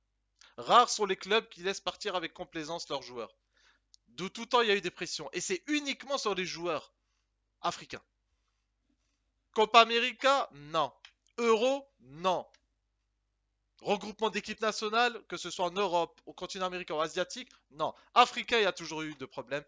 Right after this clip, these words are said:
et il y aura toujours des problèmes. Pourquoi il y a des problèmes ? C'est parce que malheureusement, il y a encore, au niveau des instances, que ce soit la caf ou les fédérations en Afrique, fédérations de certains pays, le syndrome du côlon.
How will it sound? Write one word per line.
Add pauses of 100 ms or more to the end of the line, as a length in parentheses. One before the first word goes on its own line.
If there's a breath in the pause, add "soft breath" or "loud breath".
(160 soft breath)
et
il
y
aura
toujours
des
problèmes.
Pourquoi
il
y
a
des
problèmes ? (440 soft breath)
C'est
parce
que
malheureusement,
il
y
a
encore, (180)
au
niveau
des
instances,
que
ce
soit
la
caf
ou
les
fédérations (340 soft breath)
en
Afrique, (180)
fédérations
de
certains
pays, (880 loud breath)
le
syndrome
du
côlon.